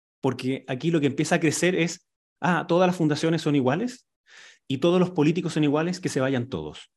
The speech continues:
Es una manera de contribuir a un populismo. Yo creo que lo que siempre está en riesgo en estos momentos es ese dilema,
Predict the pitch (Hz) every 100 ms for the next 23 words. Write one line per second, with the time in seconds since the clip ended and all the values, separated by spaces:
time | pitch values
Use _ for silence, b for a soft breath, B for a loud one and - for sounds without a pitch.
0 | _ _ 127 147 156 151 156 165 160 147
1 | 123 127 127 151 - - 127 127 135 123
2 | 143 90 90 90 104 127 123 120 - 110
3 | 104 - 170 180 170 143 165 165 160 160
4 | 165 160 170 - 208 b b b b -
5 | 135 143 151 143 110 80